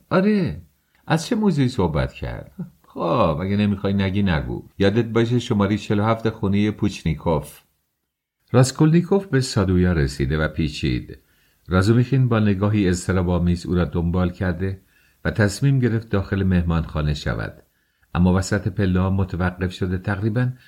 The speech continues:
به صدای بلند گفت: «مرد شورش ببرن، مثل آدمای روشنبین صحبت می‌کنه.»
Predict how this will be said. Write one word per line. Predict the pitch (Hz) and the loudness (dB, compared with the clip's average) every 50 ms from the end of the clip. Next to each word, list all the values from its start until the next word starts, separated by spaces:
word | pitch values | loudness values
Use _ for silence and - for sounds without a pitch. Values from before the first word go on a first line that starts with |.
| _ _ _ | _ _ _
به | - 101 | -4 -4
صدای | 95 - - 110 101 117 123 123 120 | -2 0 -2 0 0 2 2 2 0
بلند | 107 98 95 90 95 104 107 104 101 92 | 0 -2 -2 -2 -2 0 -2 -2 -2 -2
گفت: | 98 98 98 92 - - _ _ _ _ _ _ _ _ - | -2 -4 -4 -4 -6 -12 _ _ _ _ _ _ _ _ -8
«مرد | - 190 180 147 147 143 | -6 -4 -2 0 0 0
شورش | 143 - - 131 107 101 98 - - | 0 0 0 2 2 2 0 -2 -2
ببرن، | - 90 85 90 87 82 82 80 73 73 - - _ _ _ - | -2 0 0 0 0 0 0 -2 -2 -4 -8 -12 _ _ _ -6
مثل | 175 180 - | -2 0 0
آدمای | 127 104 113 117 127 127 | 2 2 2 2 2 2
روشنبین | 110 92 87 - - 101 90 87 85 110 113 101 | 2 2 0 0 -2 -2 -2 0 0 0 -2 -2
صحبت | - - 87 78 69 71 65 62 - - | -2 -4 -4 -2 -2 -2 -4 -4 -6 -6
می‌کنه.» | 69 67 - - 69 64 58 50 - | -8 -8 -8 -8 -10 -10 -10 -12 -14